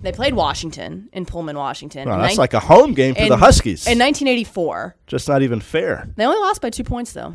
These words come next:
Speaker 2: That was his first tournament game?
Speaker 1: Yep.
Speaker 2: Nineteen eighty-four.
Speaker 1: Nineteen eighty-four.
Speaker 2: So it took him four years to make the tournament.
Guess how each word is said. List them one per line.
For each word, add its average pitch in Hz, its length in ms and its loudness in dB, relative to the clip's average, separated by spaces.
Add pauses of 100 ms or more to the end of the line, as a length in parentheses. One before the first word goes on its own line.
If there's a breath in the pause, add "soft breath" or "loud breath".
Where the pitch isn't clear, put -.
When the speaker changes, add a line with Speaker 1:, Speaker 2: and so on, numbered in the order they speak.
Speaker 2:
That 131 100 2
was 156 120 6
his 147 140 0
first 165 300 0
tournament 180 280 0
game? 196 200 -2 (100)
Speaker 1:
Yep. 285 260 -8 (220)
Speaker 2:
Nineteen 156 320 -6
eighty-four. 156 420 -6
Speaker 1:
Nineteen 220 320 -10
eighty-four. 254 360 -10
Speaker 2:
So 123 180 -2
it 110 120 -2
took - 200 -6
him 131 180 -6
four 143 320 -2
years 131 360 -6
to 104 100 -14
make 107 140 -8
the - 80 -20
tournament. 123 320 -14